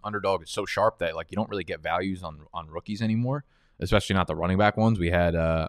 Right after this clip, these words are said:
where'd Najee Harris go off the board? I think he went off the, oh, great pick with Rashad Bateman. I love that motherfucker. Najee went off the board at the three two.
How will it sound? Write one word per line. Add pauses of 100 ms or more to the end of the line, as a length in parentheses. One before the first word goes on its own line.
where'd
Najee
Harris
go
off
the
board?
I
think
he
went
off
the,
oh, (120)
great
pick
with
Rashad
Bateman.
I
love
that
motherfucker. (1700)
Najee
went
off
the
board
at
the
three
two.